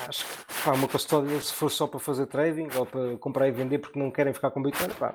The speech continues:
não, não sei se vale a pena correr o risco, basicamente, porque enviar a moeda também é um risco, no fundo.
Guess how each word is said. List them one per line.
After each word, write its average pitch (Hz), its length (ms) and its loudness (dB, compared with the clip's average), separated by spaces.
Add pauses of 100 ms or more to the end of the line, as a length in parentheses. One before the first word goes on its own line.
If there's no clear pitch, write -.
(120)
não, 131 220 0
não 123 160 0
sei 117 120 -4
se 110 60 -6
vale 131 160 6
a 127 40 2
pena 123 280 -2 (320)
correr 139 260 6
o 143 80 4
risco, 127 380 -6 (160)
basicamente, 123 540 -8
porque - 180 0
enviar 139 320 6
a 139 40 -2
moeda 139 280 -2
também 139 200 -2
é 135 40 0
um - 20 0
risco, 120 320 -10
no 113 80 -16
fundo. 107 200 -18